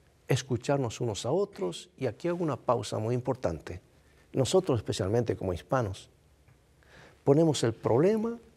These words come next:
junto con la persona. Y en eso admiro otras culturas que discuten el problema, pero la persona es lo más precioso. Siguen siendo amigos,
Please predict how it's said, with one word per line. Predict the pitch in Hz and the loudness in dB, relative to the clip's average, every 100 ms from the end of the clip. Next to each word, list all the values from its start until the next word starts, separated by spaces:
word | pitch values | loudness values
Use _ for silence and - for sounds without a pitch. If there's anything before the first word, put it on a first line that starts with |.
| _ | _
junto | - 151 139 135 | -2 0 2 2
con | 123 | 0
la | 107 | 0
persona. | - 104 - 87 87 90 _ _ _ _ _ _ | -2 -4 -4 -6 -6 -10 _ _ _ _ _ _
Y | 135 | 2
en | 160 | 2
eso | 185 165 | 2 2
admiro | 139 135 143 | 2 2 2
otras | 127 120 | -2 -4
culturas | 139 117 117 87 73 - - _ _ _ _ _ _ - | -4 -2 -4 -4 -6 -14 -20 _ _ _ _ _ _ -6
que | 113 | -4
discuten | 107 - 143 - 110 98 - | -4 -6 -6 -2 -4 -4 -2
el | 190 | -4
problema, | 190 156 139 131 123 135 - _ _ _ _ | -2 -2 -2 -2 -4 -8 -14 _ _ _ _
pero | 107 | -8
la | 92 | -6
persona | - - 160 156 143 | -6 -2 0 2 2
es | |
lo | 110 | -2
más | 95 120 - | -2 -2 -2
precioso. | - 123 107 76 - 107 - - | -4 -2 -2 -4 -6 -8 -10 -20
Siguen | - 131 120 | -4 -2 -2
siendo | 101 117 101 | -2 -2 0
amigos, | 80 127 170 156 151 | 0 4 4 2 -2